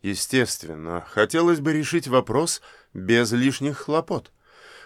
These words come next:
Учитывая все обстоятельства, вероятность того, что вы удовлетворите мою просьбу,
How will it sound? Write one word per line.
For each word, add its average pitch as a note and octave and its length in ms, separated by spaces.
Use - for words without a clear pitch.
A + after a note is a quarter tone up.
Учитывая E3+ 640
все C#3 240
обстоятельства, A2 1040
вероятность C#3 840
того, C#3 220
что D3 240
вы D3+ 260
удовлетворите D#3 920
мою A#2+ 260
просьбу, F#2+ 640